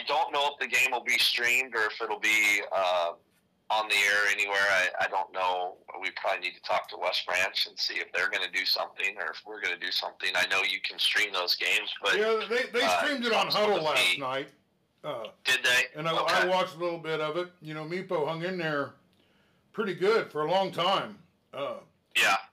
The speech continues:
Speaker 2: but, you know, the, the, the, the deal is you're, you're, you're four points down, and there's a, a minute and a half left, and they have the ball, and you need to stop the clock, so you foul 'em. Then they go
Speaker 1: Yeah.
Speaker 2: knock down two, two more points on you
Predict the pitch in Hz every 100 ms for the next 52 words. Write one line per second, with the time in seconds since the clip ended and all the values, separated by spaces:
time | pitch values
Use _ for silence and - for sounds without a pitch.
0 | _ 151 180 175 - _ 147 170 156 156
1 | 165 - - _ _ _ 220 202 240 202
2 | - - 226 269 240 254 320 311 240 240
3 | 208 190 - 190 190 175 160 - 180 165
4 | - - 240 233 - 208 180 - 170 160
5 | 135 139 151 156 156 160 156 147 156 151
6 | 139 143 143 196 180 156 151 160 147 143
7 | 143 135 139 - _ _ _ _ _ 151
8 | 180 202 190 185 175 165 160 156 175 151
9 | 202 220 170 - 170 160 143 - 135 156
10 | 160 180 185 175 196 180 120 101 - _
11 | - _ _ 120 185 202 170 185 185 196
12 | 185 185 185 180 208 185 - _ - 233
13 | 202 233 - 151 156 156 131 135 170